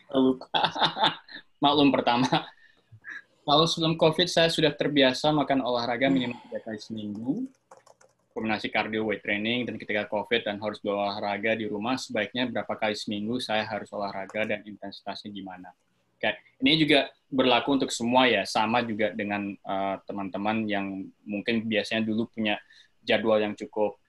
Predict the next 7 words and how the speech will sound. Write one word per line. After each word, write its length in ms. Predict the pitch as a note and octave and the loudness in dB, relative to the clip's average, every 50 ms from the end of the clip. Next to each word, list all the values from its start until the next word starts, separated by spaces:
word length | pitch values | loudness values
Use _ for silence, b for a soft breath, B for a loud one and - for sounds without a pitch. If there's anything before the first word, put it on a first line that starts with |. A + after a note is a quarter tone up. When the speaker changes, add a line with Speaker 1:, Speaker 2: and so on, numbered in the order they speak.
| _ _ - | _ _ -4
Speaker 1:
eh, 400 | G#2 G2+ G2+ G2+ G2+ G2 G2 G2 - | -2 0 0 0 0 0 -2 -2 0
padat 400 | - G#2+ G#2+ G#2+ G#2+ A2+ A#2+ - - A2 | 0 0 2 2 2 2 0 0 -2 -6
dari 160 | G2+ G2+ F#2+ | -6 -6 -6
sisi 160 | G#2+ - - | -10 -12 -8
latihannya. 720 | - G2+ G2 - - G2 G#2 G2 G2 G2+ G#2+ B2 D3+ D#3+ - _ _ b b b b b - | -6 -6 -6 -4 -4 -4 -4 -4 -2 0 0 0 0 -2 -6 _ _ b b b b b -6
Kembali 280 | B2 B2 B2 B2 A#2+ A#2+ | 0 4 4 6 6 6
lagi, 480 | A#2 A2+ A2+ B2 C3 D3 F3 F3 D#3+ | 4 4 4 4 4 4 4 2 0